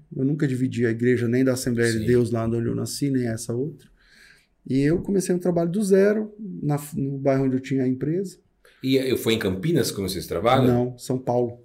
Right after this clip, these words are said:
Speaker 2: E como, como que, como que o senhor chegou aqui em Campinas?
Speaker 1: Cheguei aqui em
Speaker 2: Aqui na minha terra, que eu sou campineiro.
Speaker 1: É. Eu cheguei em Campinas, é legal essa história, porque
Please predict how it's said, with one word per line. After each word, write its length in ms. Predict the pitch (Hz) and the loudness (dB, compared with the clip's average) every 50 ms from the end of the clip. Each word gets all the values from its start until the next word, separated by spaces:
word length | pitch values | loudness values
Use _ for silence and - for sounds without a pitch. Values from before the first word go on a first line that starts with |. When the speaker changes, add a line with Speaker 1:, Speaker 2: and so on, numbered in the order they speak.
| _ _ _ _ _ - 156 202 | _ _ _ _ _ -18 -12 -10
Speaker 2:
E 140 | 190 190 | -10 -8
como, 300 | 185 - 262 269 254 - | -6 -4 -4 -2 -2 -2
como 220 | - 269 269 247 185 | 0 0 0 0 0
que, 140 | - 160 135 | -2 -4 -4
como 220 | - 180 190 196 | -2 -2 -2 -2
que 60 | - | 0
o 40 | - | 0
senhor 120 | 170 156 | 0 2
chegou 480 | 147 - 143 135 113 95 120 131 123 113 | 2 2 2 2 2 4 4 4 4 4
aqui 220 | - - - 113 | 2 0 -4 -6
em 80 | 104 90 | -8 -6
Campinas? 760 | 98 95 92 92 92 95 87 80 78 76 73 - - - - - | -6 -6 -6 -6 -6 -8 -8 -6 -6 -8 -10 -10 -12 -14 -14 -14
Speaker 1:
Cheguei 260 | - - 139 170 180 | -4 2 4 4 4
aqui 140 | 180 180 190 | 4 4 2
em 40 | 170 | 0
Speaker 2:
Aqui 260 | 147 - 131 135 120 | 0 0 0 0 0
na 120 | 117 110 | 2 2
minha 160 | 110 110 107 104 | 2 2 2 0
terra, 380 | - 107 101 95 92 90 87 | 0 0 0 2 2 0 -2
que 80 | 80 - | -4 -6
eu 40 | - | -6
sou 100 | 104 95 | -6 -6
campineiro. 560 | 117 107 127 123 117 104 98 95 92 92 95 | -4 -4 -2 0 0 0 2 0 0 -2 -4
Speaker 1:
É. 1300 | - - - - - _ _ _ _ _ _ _ _ _ _ _ _ _ _ _ _ _ _ _ - | -8 -14 -20 -20 -20 _ _ _ _ _ _ _ _ _ _ _ _ _ _ _ _ _ _ _ -10
Eu 40 | - | -6
cheguei 200 | - 143 151 156 | 0 4 4 4
em 40 | 151 | 6
Campinas, 380 | 151 156 131 147 156 156 147 147 | 6 4 6 8 8 8 8 8
é 60 | 147 | 8
legal 360 | 151 156 156 135 117 110 - - | 8 8 8 6 4 2 -2 -6
essa 180 | - - - | -6 -4 -4
história, 320 | 123 - - 135 113 110 107 | -4 -2 0 0 2 2 2
porque 800 | - 127 117 - - 135 131 131 127 127 127 123 120 107 - | 0 0 0 0 2 2 4 6 6 6 6 4 2 0 -2